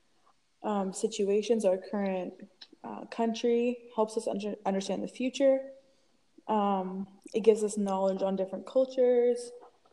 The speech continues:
um, helps us to understand how people react and, um, to change from that. So if something happens in history, we know, we learn from it.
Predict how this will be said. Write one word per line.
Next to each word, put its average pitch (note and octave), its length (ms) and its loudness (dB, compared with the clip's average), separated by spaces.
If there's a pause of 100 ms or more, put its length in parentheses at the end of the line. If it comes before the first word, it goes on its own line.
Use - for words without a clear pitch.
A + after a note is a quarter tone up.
(140)
um, F#3+ 580 -6 (480)
helps A3+ 220 -2
us A3 140 -2
to - 80 -10
understand G3+ 920 -6 (600)
how G#3+ 60 0
people G#3+ 300 -2
react A3 580 2 (300)
and, F#3+ 380 -6 (920)
um, F#3 600 -6 (500)
to A3+ 140 8
change G3+ 420 -2
from A3 180 -2
that. G#3 280 -2
So G#3 80 -2
if G3+ 80 -4
something G3 300 -4
happens F#3+ 300 -4
in F#3+ 60 -4
history, F#3+ 300 -4
we F#3+ 140 -2
know, F3+ 160 0
we G3 120 0
learn G3+ 260 2
from E3 240 -4
it. F3+ 140 -6